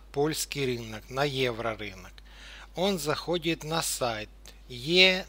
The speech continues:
naturesunshine точка ком. Нажимает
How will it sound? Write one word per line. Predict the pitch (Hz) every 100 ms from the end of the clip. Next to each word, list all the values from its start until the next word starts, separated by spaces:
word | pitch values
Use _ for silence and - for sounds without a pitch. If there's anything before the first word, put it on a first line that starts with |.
| 131
naturesunshine | 135 165 160 - 143 - 131 131 - 151 160 160 -
точка | 147 151 - - 135
ком. | - 110 92 - - - - - - - - - - - - - - - - - - - -
Нажимает | 143 156 147 165 175 196 208 208